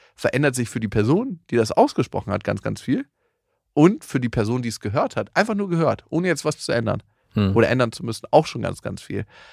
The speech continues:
Speaker 1: Und ich glaube, es ist gut, diese Rituale zu haben und dann braucht's nicht immer auch einen Paartherapeuten oder eine Paartherapeutin.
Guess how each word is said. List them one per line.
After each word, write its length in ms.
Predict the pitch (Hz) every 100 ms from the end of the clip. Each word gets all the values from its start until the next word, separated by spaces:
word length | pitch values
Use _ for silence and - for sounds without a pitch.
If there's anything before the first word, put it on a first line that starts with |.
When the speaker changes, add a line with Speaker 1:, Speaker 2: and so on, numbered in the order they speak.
| - - _
Speaker 1:
Und 120 | - 117
ich 100 | -
glaube, 580 | 123 123 165 269 311 - _ _ _ _ _ _ _ _ _
es 160 | - -
ist 200 | 123 -
gut, 280 | 165 202
diese 200 | 127 117
Rituale 440 | 120 - 73 87 156
zu 160 | -
haben 220 | 147 160 165
und 160 | -
dann 160 | 113 127
braucht's 460 | - 117 127 -
nicht 160 | 117 107
immer 240 | 123 120
auch 120 | - -
einen 220 | 107 98 -
Paartherapeuten 720 | 110 110 120 123 - 107 107
oder 140 | 98
eine 40 | 92 98
Paartherapeutin. 720 | - 131 175 190 - 139 156